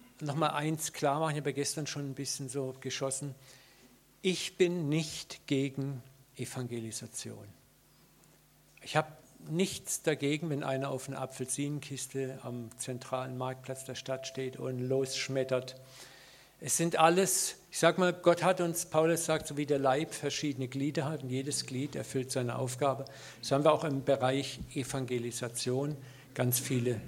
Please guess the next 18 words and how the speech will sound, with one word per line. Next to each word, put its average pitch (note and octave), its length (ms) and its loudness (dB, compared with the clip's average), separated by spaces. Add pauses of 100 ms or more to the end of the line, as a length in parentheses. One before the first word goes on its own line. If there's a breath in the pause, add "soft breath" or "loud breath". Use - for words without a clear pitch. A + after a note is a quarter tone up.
Werkzeuge. D3+ 840 6 (440 loud breath)
Jedes C3 460 0
Werkzeug C3 640 2
hat B2+ 140 -4
seine B2+ 280 0
Berechtigung. A#2 760 -4 (680 loud breath)
Ich - 80 -10
denke, F#3 220 6
es F3+ 120 4
ist D#3 180 2
wichtig, E3+ 360 2
manchmal E3 360 4
von D3 220 0
Zeit C#3+ 340 4
zu - 160 -2
Zeit C#3 380 2
zu - 140 -2
schauen, C3+ 540 4